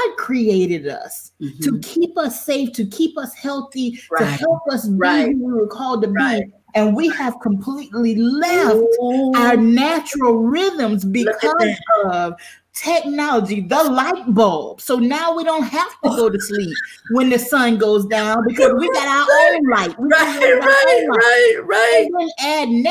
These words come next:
Speaker 1: Netflix and T V and,
Speaker 2: Isn't
Speaker 1: and
Speaker 2: that something?
Speaker 1: twenty-four hour news cycles. We have developed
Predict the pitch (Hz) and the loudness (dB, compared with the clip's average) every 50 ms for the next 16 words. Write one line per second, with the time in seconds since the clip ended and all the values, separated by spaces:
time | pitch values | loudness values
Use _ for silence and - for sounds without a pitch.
0 | 370 359 - - - 254 247 220 214 - - 240 220 226 233 - - - 453 415 | -4 -6 -10 -16 -8 -4 -4 -4 -4 -4 -4 -4 -4 -4 -6 -6 -8 -6 -2 -2
1 | 370 277 254 240 277 262 240 226 214 220 208 202 196 196 214 220 220 - 277 285 | -2 -2 -4 -4 -4 -2 -2 -2 -2 -2 -2 -4 -2 -2 -2 -2 -2 -2 -2 0
2 | 285 262 240 226 - - - 330 311 381 392 392 330 330 330 339 330 330 330 294 | 0 2 0 0 -2 -2 -2 -2 0 0 -2 -2 -4 -2 0 0 0 0 0 -2
3 | 302 311 294 277 262 254 269 330 359 359 370 370 359 - - 254 226 226 214 - | -2 -2 -2 0 0 0 0 0 0 -2 -2 -2 -4 -6 -8 -6 -6 -6 -6 -8
4 | 190 180 175 180 208 208 247 320 349 370 - 311 302 285 240 208 190 214 214 202 | -10 -12 -10 -10 -10 -8 -6 -6 -6 -6 -6 -8 -8 -6 -6 -4 -2 -2 -2 -2
5 | 185 180 180 180 269 302 339 339 311 269 240 - - | -2 -6 -10 -10 -8 -6 -6 -4 -6 -6 -8 -12 -14